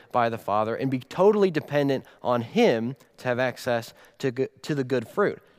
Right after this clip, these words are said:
So the works of the flesh are the things that we naturally find on our own, but the fruit of the Spirit are the things we supernaturally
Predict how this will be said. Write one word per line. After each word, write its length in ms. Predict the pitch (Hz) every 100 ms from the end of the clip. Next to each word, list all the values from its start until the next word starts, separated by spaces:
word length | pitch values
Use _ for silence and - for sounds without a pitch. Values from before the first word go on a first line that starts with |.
| _ _ _ _ _ _ _
So 160 | - 143
the 180 | 117 135
works 340 | 131 196 -
of 60 | 165
the 60 |
flesh 640 | 127 175 185 151 120 - - _ -
are 100 | 139
the 80 |
things 300 | 135 156 147
that 100 | 131
we 140 | 123 143
naturally 560 | 123 139 131 143 123
find 500 | 117 120 117 113 113 117 - _
on 200 | 117 117
our 180 | 104 -
own, 480 | 139 110 82 113 131 _ - _ _
but 320 | - 123 71 117
the 80 |
fruit 480 | 117 - 151 165 127 -
of 200 | 131 113
the 80 | 113
Spirit 640 | - - 170 113 85 - _ _ _ _
are 100 | 123
the 60 | 113
things 260 | 117 110
we 100 | 101
supernaturally 1040 | 98 - 185 - 104 92 - - 55 50